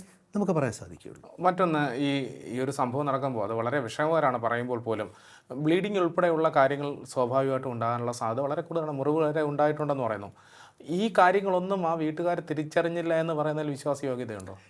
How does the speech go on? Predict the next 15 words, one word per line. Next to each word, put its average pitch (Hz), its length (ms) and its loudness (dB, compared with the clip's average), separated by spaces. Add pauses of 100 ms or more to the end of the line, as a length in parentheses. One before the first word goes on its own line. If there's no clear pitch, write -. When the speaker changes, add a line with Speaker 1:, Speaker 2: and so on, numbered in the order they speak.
(180)
Speaker 1:
ഇല്ല, 214 160 2
അവിടെ 185 360 2
തീർച്ചയായിട്ടും 220 720 2
ഒരു 202 360 4
സംശയം 180 600 2
നമുക്കുണ്ട്. 151 800 0
കാരണം 143 300 0
എന്തുകൊണ്ടാണ് 202 640 4
ഇവരറിയാത്തത് 180 720 2
എന്ന് 185 100 0
വെച്ചാൽ 180 160 -2
ഒരു, 214 240 4 (420)
ഒരു 180 120 10
കുട്ടിയുടെ 208 580 6
വ്യക്തി, - 360 0